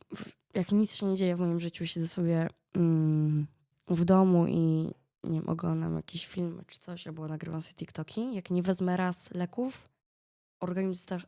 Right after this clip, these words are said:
aż tak tego nie odczuje. Ale w takim miejscu jak program, nie wiem, czy to też podświadomość mi jakoś nie podpowiedziała,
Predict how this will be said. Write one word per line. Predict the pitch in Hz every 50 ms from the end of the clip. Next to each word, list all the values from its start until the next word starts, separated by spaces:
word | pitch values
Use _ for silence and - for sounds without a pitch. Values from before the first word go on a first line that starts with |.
| _ _ -
aż | - 180 175 - -
tak | - 202 185 -
tego | - 202 175 180 180 175 175 - -
nie | 175 175 175 170
odczuje. | 170 - - - - 160 151 151 - -
Ale | 175 175
w | 175 -
takim | - 175 - - 180 180
miejscu | 185 196 196 185 - - 180
jak | 165 -
program, | - - - 170 165 165 175 196 220 294 381 392 _ _ _ _ - _ _ _ _ _ _ _ _ _ _ _ _ _ _ _ _ _ _ _ _ _ _ _ _ _ -
nie | 208 226 277 359 392
wiem, | 392 349
czy | - -
to | - 247
też | - 247 226 -
podświadomość | - - 214 - - - - 196 175 175 170 175 185 190 - - -
mi | 220 220 226
jakoś | 226 226 220 - 226 220 - -
nie | 226 226 220 214
podpowiedziała, | 226 208 - - 214 202 214 196 208 214 202 196 196